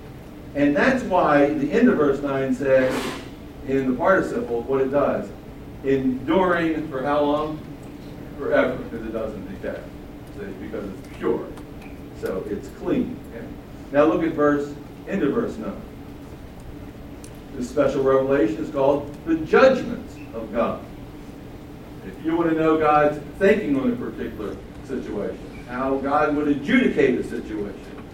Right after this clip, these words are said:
God's decisions, these show forth God's decisions and the way God thinks. Uh, notice that his judgments and his justice are, look at the adjective,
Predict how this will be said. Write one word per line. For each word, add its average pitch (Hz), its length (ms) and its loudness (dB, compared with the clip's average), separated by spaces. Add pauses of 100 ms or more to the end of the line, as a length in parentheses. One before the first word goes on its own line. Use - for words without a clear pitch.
(220)
God's 160 360 4
decisions, - 720 2
these 196 260 0
show 180 340 4 (260)
forth 175 260 0
God's 156 320 2
decisions - 800 -2 (880)
and 120 340 0
the 127 40 4
way 156 220 8
God 160 340 6
thinks. - 300 4 (1040)
Uh, 117 140 -6
notice 151 520 6 (180)
that 135 140 4
his 139 220 4 (120)
judgments 151 560 4
and 117 160 -4
his 120 220 -2
justice 151 540 0
are, 123 380 4
look 131 140 -2
at 127 120 -4
the 120 180 -2
adjective, 123 400 0